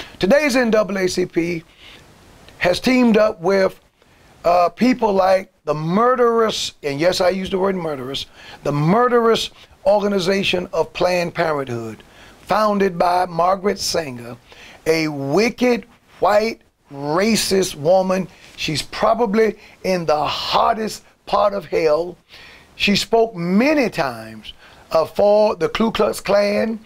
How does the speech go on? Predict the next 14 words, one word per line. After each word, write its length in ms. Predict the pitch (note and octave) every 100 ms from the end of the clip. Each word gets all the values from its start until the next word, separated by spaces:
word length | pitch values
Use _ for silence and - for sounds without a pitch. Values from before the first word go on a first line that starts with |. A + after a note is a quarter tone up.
| - - -
They 200 | E3+ G#3
loved 380 | F3+ G#3 A3 -
her, 360 | F3 F#3+ F#3+ -
her, 320 | - F3+ -
her 180 | - F#3+
preaching. 580 | - B3 A3 A3+ A#3 A3+ - _ - - - - - -
And 180 | F#3 G#3
this 200 | A#3 G#3
woman 500 | A3+ A#3+ G#3 E3+ E3
started 840 | E3 - - A3 B3+ C4 C4+ - E3
the 100 | E3+
N 260 | G#3+ A3+
double 320 | G#3 G#3 F#3
A, 60 | G#3+